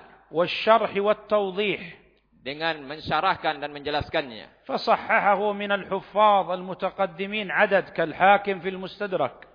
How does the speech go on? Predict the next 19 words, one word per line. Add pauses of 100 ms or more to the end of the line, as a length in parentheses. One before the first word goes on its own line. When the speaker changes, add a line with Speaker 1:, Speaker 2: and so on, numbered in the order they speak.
(360)
Speaker 2:
Dan
telah
mensahihkannya
dari
sekumpulan
para
ulama,
ya,
ahlul
hadis
seperti
Imam
Al-Hakim
di
dalam
kitab
Mustadraknya.
Speaker 1:
والإمام
ابن